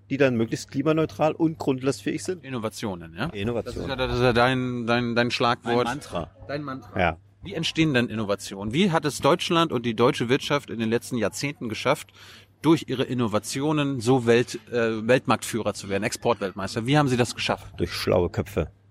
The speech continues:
Speaker 1: wie dich. Nein.
Speaker 2: Du weißt es.
Speaker 1: Wie?
Speaker 2: Als Abgeordneter.
Speaker 1: Sag. Sag
Speaker 2: Wie
Speaker 1: an.
Speaker 2: ent-, wie kommen Innovationen zustande?
Speaker 1: Na?
Speaker 2: Wenn man den Leuten Regeln gibt.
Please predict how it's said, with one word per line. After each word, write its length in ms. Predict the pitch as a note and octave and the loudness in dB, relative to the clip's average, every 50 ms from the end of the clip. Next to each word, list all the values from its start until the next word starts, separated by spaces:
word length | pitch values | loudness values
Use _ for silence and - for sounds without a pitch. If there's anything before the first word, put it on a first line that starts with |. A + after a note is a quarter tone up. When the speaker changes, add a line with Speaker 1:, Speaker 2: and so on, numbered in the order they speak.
| _ | _
Speaker 1:
wie 320 | - G#2+ F#2 F2+ E2+ D#2+ D#2+ - - - | -2 -2 0 0 -2 -4 -6 -6 -2 0
dich. 260 | G2+ - - - - - - _ _ _ _ _ - | 0 0 0 -4 -8 -12 -18 _ _ _ _ _ -2
Nein. 260 | D3 C3+ D3+ C3 A2 - - | 0 0 0 0 -2 -8 -8
Speaker 2:
Du 80 | B2 | -4
weißt 240 | A#2+ B2+ A#2+ - A#2 | -4 -2 -2 -4 -6
es. 240 | G2 - - - - - | -8 -10 -12 -18 -6 0
Speaker 1:
Wie? 120 | - A2 G2 | 2 2 2
Speaker 2:
Als 100 | E2 - | 2 0
Abgeordneter. 460 | - - - A#2 G#2+ G2+ G2+ - - | -4 -2 2 2 2 2 2 -4 -14
Speaker 1:
Sag. 120 | - - - _ _ _ _ - - - _ _ _ _ - | -16 -20 -20 _ _ _ _ -20 -20 -20 _ _ _ _ -4
Sag 180 | - A2+ G#2+ | -2 0 2
Speaker 2:
Wie 40 | G#2+ | 2
Speaker 1:
an. 140 | G#2+ G2+ - | 2 0 0
Speaker 2:
ent-, 120 | - C3+ | -2 -6
wie 160 | B2+ D3 F#3 F#3+ | -6 -4 -4 -2
kommen 260 | - D#3+ D#3 D3+ D3+ | 0 0 0 0 0
Innovationen 480 | C#3+ C#3+ C#3 B2+ - - C#3+ C3+ B2+ | -2 0 0 0 0 0 -2 -4 -4
zustande? 360 | - A#2 - - G#2+ F#2+ G2+ - - - | -6 -8 -12 -14 -16 -18 -20 -18 -4 0
Speaker 1:
Na? 180 | A#2+ C3 D3+ - _ _ _ _ _ - | 2 2 2 0 _ _ _ _ _ -14
Speaker 2:
Wenn 100 | A#2 A#2+ | -10 -8
man 160 | B2 B2+ A#2+ | -6 -6 -4
den 120 | A#2+ A#2+ | -2 2
Leuten 320 | A#2 A#2+ C3 B2+ C3 C3 - | 4 4 4 2 0 -6 -8
Regeln 420 | - A#2 B2+ D#3 D3+ D3+ B2+ A2+ | -2 2 2 4 4 4 4 2
gibt. 320 | G#2 G#2 - - - - | 0 -2 -4 -6 -12 -20